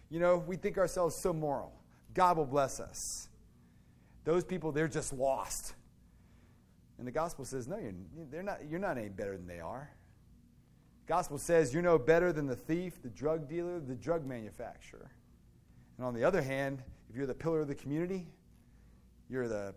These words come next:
president of the Kiwanis Club, the P T A,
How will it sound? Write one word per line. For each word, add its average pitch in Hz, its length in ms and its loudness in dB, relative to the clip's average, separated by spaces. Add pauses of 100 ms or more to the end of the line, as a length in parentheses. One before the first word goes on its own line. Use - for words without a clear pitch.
(240)
president 165 400 4
of 131 60 -4
the - 340 -16
Kiwanis 160 540 4
Club, 175 460 0
the 135 80 -6
P 165 220 -4
T 156 280 -2
A, 170 380 2